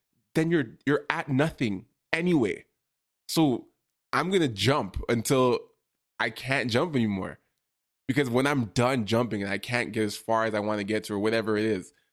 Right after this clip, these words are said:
I can always be like, "You know what? Let's just go back to a regular person. Let's just go back to regular life. I've done everything. I've,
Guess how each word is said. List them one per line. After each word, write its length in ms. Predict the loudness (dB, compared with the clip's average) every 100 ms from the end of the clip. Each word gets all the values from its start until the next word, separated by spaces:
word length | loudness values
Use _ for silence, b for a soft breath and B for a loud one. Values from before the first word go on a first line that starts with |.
| _ _ -6
I 120 | -2
can 100 | 2
always 220 | 2 2
be 100 | 0
like, 140 | 0 0
"You 60 |
know 120 | 0 2
what? 300 | 0 -4 _ _ _ _ _ _ _ _ -4
Let's 160 | -2 -2
just 140 | 0
go 100 | 0
back 240 | 0 -4 -4
to 80 |
a 60 | -4
regular 440 | -2 -2 -6 -12
person. 340 | -12 -16 -18 -20 _ _ -4
Let's 120 | -2
just 120 | 0 0
go 80 | 0
back 180 | 0 -2
to 100 | -2
regular 400 | -2 -2 -6 -6
life. 360 | -8 -12 -20 _ _ _ _ _ _ -6
I've 120 | -2
done 140 | 0 2
everything. 280 | 2 2
I've, 140 | 0